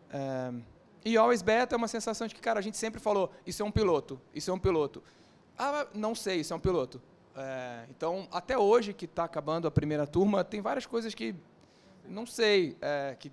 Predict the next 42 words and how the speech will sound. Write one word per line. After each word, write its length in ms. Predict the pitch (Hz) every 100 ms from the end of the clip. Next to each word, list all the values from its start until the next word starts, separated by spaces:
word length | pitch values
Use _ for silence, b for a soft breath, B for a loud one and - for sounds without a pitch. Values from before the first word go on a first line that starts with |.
| -
a 40 |
gente 140 | 156 156
provavelmente 480 | 180 185 185 190 185
mudaria 400 | 190 180 170 180
pro 160 | 175
ano 100 | 170
que 100 | 160
vem, 280 | 151 165 175
que 80 | 160
a 40 |
gente 160 | 156 160
aprendeu, 560 | 156 170 160 160 170
que 100 | 160
a 20 | 151
gente 120 | 151
vai 120 | 165
consertar, 640 | 165 160 156 - 170 175
mas 240 | 165 165 156 B B B B
essa, 260 | 156 156 -
essa 840 | 160 156 180 165 156 139 131 123 - _
cabeça 380 | 165 165 196 196
aberta 300 | 190 175 175
de 100 | 160
todo 200 | 180 170
mundo 220 | 165 165
pra 160 | 170
saber 300 | 151 151 147
que 140 | 160 160
aquilo 300 | - 196 185
era 140 | 175
um 60 | 165
piloto 560 | 160 156 170 190 202 190 -
é 180 | 165 160
super 300 | - - 165
importante. 540 | 160 165 160 135 117 - b b b b b _ _ _ _ _ _ - -
É, 220 | 127 131 131
como 240 | 240 294
que 60 | 277
a 40 |
gente 160 | 262 240
recrutou? 680 | 240 240 214 - 160 123 - - _ _ - B B B B B -
Então, 420 | 175 202 226 226